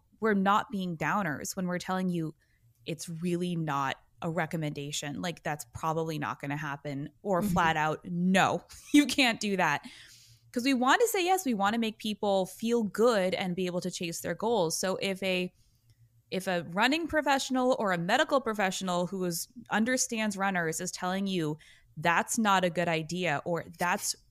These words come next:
Speaker 1: significantly unlikely to happen, like, just listen. <laughs>
Speaker 2: Yeah. <laughs> Yeah. Um, it's,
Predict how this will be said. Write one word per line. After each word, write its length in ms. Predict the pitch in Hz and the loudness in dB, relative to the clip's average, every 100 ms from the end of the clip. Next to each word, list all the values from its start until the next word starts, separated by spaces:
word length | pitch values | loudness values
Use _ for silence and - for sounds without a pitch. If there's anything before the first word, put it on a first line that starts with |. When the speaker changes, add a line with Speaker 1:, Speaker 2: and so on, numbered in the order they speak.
| - | -8
Speaker 1:
significantly 1300 | - - 180 165 175 185 196 220 214 202 196 - 190 | -2 2 0 0 2 4 8 6 6 0 0 -2 -2
unlikely 600 | - 175 170 151 156 196 | -2 -2 -2 -4 -4 -6
to 100 | 190 | -4
happen, 640 | 170 156 165 254 311 370 370 - | -2 -2 0 0 0 -2 -8 -4
like, 260 | 196 185 _ - | -2 -2 _ -6
just 320 | 240 - - - | -6 -6 -10 -6
listen. 440 | 175 - - - - | -4 -4 -6 -10 -4
<laughs> 0 | 247 - - | -6 -2 4
Speaker 2:
Yeah. 240 | 233 - - - - | 8 8 6 2 0
<laughs> 160 | 339 - - - - | 0 2 0 -2 -2
Yeah. 360 | 202 185 165 180 - | 0 0 0 -4 -2
Um, 500 | 220 190 175 165 165 | 2 4 4 2 -2
it's, 400 | - 202 202 - | 0 0 2 0